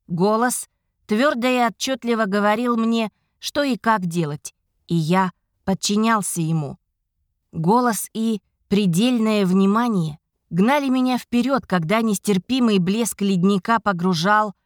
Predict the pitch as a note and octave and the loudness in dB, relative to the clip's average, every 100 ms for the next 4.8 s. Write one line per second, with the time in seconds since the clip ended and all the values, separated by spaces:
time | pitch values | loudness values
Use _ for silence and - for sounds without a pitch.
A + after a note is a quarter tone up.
0 | _ - A#3 - A3+ A3 G3 F3 F3+ F#3 | _ -8 -6 -2 -2 0 0 2 2 2
1 | F#3+ F#3+ D3+ - _ _ _ _ _ - | 2 0 -2 -8 _ _ _ _ _ -2
2 | F#3 G3+ G3+ A#3+ A#3 - C4 B3 F#3 F#3+ | 0 0 0 0 0 0 0 0 0 0
3 | F#3+ G3 G3+ A3 G3+ - A3 A3+ - G#3 | 0 -2 0 0 -2 -6 -6 -6 -2 -2
4 | G3+ F#3 F3+ E3+ - E3 - C#3+ | 0 0 0 0 -4 -6 -8 -10